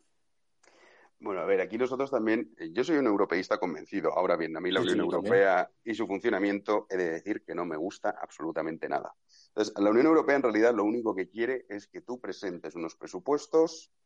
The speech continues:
Speaker 1: que sean ajustados en cuanto a ingresos y gastos. Le traes en cuidado el mercado laboral que tengas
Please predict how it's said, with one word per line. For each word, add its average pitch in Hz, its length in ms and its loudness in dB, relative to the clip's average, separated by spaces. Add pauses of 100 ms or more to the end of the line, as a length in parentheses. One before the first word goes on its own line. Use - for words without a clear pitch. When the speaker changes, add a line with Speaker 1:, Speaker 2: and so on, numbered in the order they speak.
(100)
Speaker 1:
que 87 100 -6
sean 113 380 0 (200)
ajustados 98 640 0
en 90 80 -4
cuanto 80 520 -2
a - 60 -12
ingresos 151 680 -2
y - 80 -10
gastos. - 480 -10 (260)
Le 92 140 -6
traes 120 200 2
en 117 120 4
cuidado 92 580 2
el - 120 -10
mercado 87 320 0
laboral 82 280 4
que - 80 -10
tengas 110 460 0